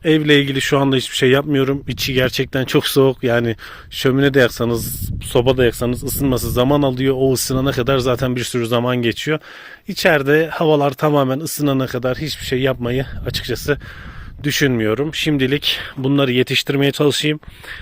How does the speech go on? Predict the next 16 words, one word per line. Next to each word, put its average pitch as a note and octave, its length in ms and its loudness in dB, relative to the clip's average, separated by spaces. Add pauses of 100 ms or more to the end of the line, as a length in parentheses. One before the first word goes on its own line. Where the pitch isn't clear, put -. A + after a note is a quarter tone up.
(200)
Bu C#3+ 80 0
kısmı C3 340 -2
yapayım. C#3+ 460 2 (440)
Dediğim B2+ 280 2
gibi A#2 160 -4
gübremi B2 500 0
dağıtayım. D3+ 520 2
Sonra C#3+ 320 -2
şeyi C#3 240 0
yapacağım A#2 360 0
mesela. A2 380 -10 (140)
Önümüzdeki B2 600 -2 (160)
çarşamba A#2+ 480 -2
günü A2+ 200 -8
yaparım G#2+ 320 -8
muhtemelen. A#2 560 -4